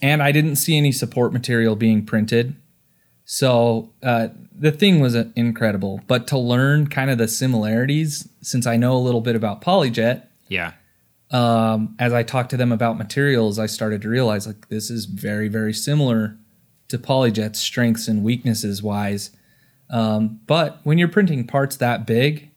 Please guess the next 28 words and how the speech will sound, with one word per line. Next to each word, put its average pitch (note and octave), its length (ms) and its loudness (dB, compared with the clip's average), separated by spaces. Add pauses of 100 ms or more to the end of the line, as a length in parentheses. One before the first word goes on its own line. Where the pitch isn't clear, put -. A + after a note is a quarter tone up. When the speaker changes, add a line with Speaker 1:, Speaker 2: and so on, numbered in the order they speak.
Speaker 1:
yeah, C3 360 -8
I, C#3 40 2
I - 40 2
mean, D3+ 140 6
they D#3 80 4
had D#3 140 2
a B2+ 40 -2
full D3+ 260 0
scale B2+ 680 0
car B2 340 0
hood B2+ 400 0 (500)
there. B2+ 600 2
Speaker 2:
Mm-hmm. - 720 -20 (180)
Speaker 1:
It, E3 300 -2
it's E3+ 220 2
very, B2+ 300 2
very A2+ 220 2
cool. G2+ 380 -4 (480)
Anyway, B2 380 2 (560)
moving D#3 280 6
on. D3 460 4 (760)
I B2+ 80 2
had C#3 260 0
to B2 60 -2
touch B2+ 320 0
on A#2 160 2
that A2+ 260 0 (680)
Speaker 2:
I - 40 -4